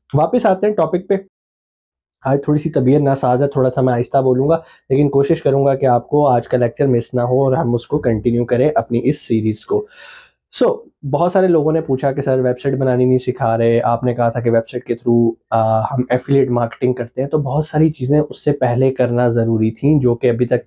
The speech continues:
मेरा ख्याल है तकरीबन नौ लेक्चर हमारे हो चुके हुए हैं। उसमें मैं,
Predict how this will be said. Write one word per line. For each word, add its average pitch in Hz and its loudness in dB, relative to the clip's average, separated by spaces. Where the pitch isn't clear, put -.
मेरा 117 0
ख्याल 120 -2
है 117 0
तकरीबन 117 0
नौ 117 2
लेक्चर 120 -2
हमारे 117 0
हो 110 0
चुके 113 -8
हुए 117 2
हैं। 135 -2
उसमें 147 0
मैं, 131 2